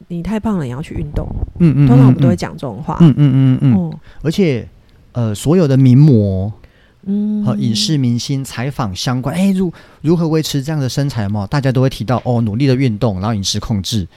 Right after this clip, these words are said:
Speaker 1: 嗯，嗯，
Speaker 2: 对，
Speaker 1: 嗯，嗯。
Speaker 2: 然后其实在，呃，科学研究或者是运动的观念里面，认真运动大概只占身材的百分之三，对不起，百分之三十。
Speaker 1: 嗯，嗯，嗯。
Speaker 2: 剩下的七成还是要靠饮食控制。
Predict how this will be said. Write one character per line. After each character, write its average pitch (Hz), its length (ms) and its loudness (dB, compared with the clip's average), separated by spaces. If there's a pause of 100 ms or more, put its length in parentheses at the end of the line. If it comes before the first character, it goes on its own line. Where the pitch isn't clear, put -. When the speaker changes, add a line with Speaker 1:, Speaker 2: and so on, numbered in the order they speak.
Speaker 1:
嗯， 233 320 -8
嗯， 202 40 -8
Speaker 2:
对， 196 120 0 (100)
Speaker 1:
嗯， 185 120 -10
嗯。 175 140 -14
Speaker 2:
然 120 100 -4
后 127 220 -2 (300)
其 185 300 -4
实 123 380 -2
在， 143 460 -2 (540)
呃， 107 220 -2
科 170 140 -2
学 147 160 -2
研 110 220 0
究 113 260 -2
或 127 140 -6
者 101 120 -8
是 104 400 -8
运 143 140 -4
动 139 100 -6
的 120 80 -4
观 120 260 -4
念 123 180 -2
里 87 60 -4
面， 101 240 0 (460)
认 160 240 0
真 143 300 0
运 117 240 0
动 104 300 -4
大 135 100 -4
概 123 180 -2
只 104 220 -6
占 113 260 -2
身 127 240 0
材 113 140 -6
的 90 100 -6
百 87 140 -6
分 104 120 -6
之 101 120 -4
三， 92 420 -6 (220)
对 127 80 0
不 117 60 0
起， 107 240 -6
百 120 100 -2
分 131 100 -4
之 143 60 -2
三 139 240 2
十。 - 240 -2 (120)
Speaker 1:
嗯， 226 200 -8
嗯， 170 60 -10
嗯。 196 240 -8
Speaker 2:
剩 156 200 0
下 151 140 -2
的 135 80 -2
七 - 240 -4
成 107 160 -2
还 104 120 -2
是 107 100 0
要 113 80 2
靠 117 140 -2
饮 92 100 -4
食 95 160 -8
控 90 240 -8
制。 85 260 -8